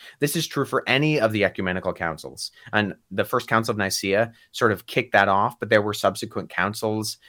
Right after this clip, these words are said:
There was another Council of Nicaea. There was a Council of Chalcedon. Um, all of them,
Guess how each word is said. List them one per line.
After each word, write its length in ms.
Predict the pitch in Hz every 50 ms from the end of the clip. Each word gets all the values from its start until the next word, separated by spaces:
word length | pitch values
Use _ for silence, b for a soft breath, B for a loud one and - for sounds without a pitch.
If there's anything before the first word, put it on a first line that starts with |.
| b b
There 80 | 101
was 80 | 95 -
another 400 | 95 92 90 92 98 107 104 101
Council 300 | - - 101 104 104 107
of 60 | 92
Nicaea. 360 | 98 98 - - 104 98 101
There 80 | 98 92
was 80 | 85
a 40 | 87
Council 300 | - - 101 98 - 92
of 60 | 85
Chalcedon. 600 | - - 95 101 98 - - 101 104 101 101 98 b b b b b b b b
Um, 380 | 101 101 98 95 95 90 - _ _ _ _ _ _ _ _ _ _ _ _
all 320 | 107 123 156 196 226 214
of 160 | 170 113 92
them, 420 | 82 82 73 71 71 78 85 85